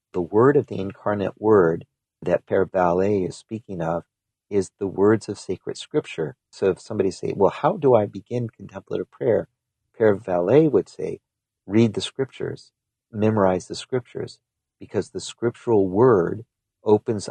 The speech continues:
up for us the truth that is in the face of Jesus." The scriptural word is the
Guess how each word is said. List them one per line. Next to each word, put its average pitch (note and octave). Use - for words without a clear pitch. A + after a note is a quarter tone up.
up A#2+
for F2+
us E2+
the E2+
truth -
that F2
is F2
in F#2
the E2
face F#2+
of E2+
Jesus." -
The F2+
scriptural A2+
word F#2
is F2+
the F#2